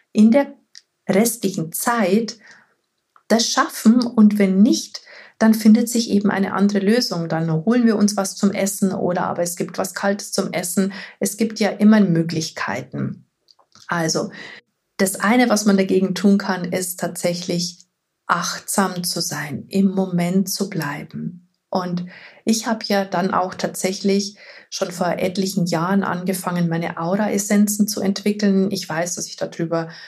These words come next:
glaube ich, überhaupt noch nie in meinem Podcast gesprochen habe. Und wir haben da aber eine Aura-Essenz, die nennt sich Harmonie. Und da sind eine Vielzahl ausgewählter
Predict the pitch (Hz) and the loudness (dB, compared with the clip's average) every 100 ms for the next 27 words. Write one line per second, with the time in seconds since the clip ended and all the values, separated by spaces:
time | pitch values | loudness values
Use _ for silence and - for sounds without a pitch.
0 | - _ 156 156 - 139 156 175 175 160 | -20 _ -8 -8 -8 -8 -4 -6 -6 -8
1 | - 208 226 170 151 160 - 220 - 156 | 4 6 8 6 2 -2 -2 -2 -2 -4
2 | - 165 - - 147 - 165 160 156 160 | -4 -8 -8 -8 -10 -6 -6 -4 -6 -2
3 | 190 226 226 - - - - _ 185 185 | 0 0 -2 -14 -18 -20 -20 _ 0 0
4 | 185 175 - 190 220 202 185 180 - 170 | -2 -6 0 2 4 2 0 0 0 -2
5 | 170 170 175 175 165 175 170 165 - 156 | -2 -2 -2 -2 0 -2 -2 -6 -6 0
6 | 202 202 - 190 175 165 165 160 160 - | 0 0 -6 -6 -4 -2 -2 -4 -8 -8
7 | 160 156 160 160 180 208 - - - - | -6 -4 -4 -2 0 -2 -2 -12 -20 -14
8 | - 190 180 - 294 - _ 180 220 262 | -4 -4 -4 -12 -16 -16 _ -4 -2 -2
9 | - 190 208 208 - - - _ _ _ | 0 4 4 4 -4 -16 -20 _ _ _
10 | 185 190 185 - 233 240 262 254 - - | -2 -2 -4 -2 2 4 2 -2 -6 -4
11 | 160 151 147 165 196 - _ _ _ _ | -4 -4 -4 -8 -12 -20 _ _ _ _
12 | _ _ _ - - _ _ _ _ _ | _ _ _ -20 -20 _ _ _ _ _
13 | 185 226 240 - 202 190 180 208 214 202 | 2 2 2 0 0 2 2 2 2 0
14 | 190 190 190 233 | 0 0 -2 -4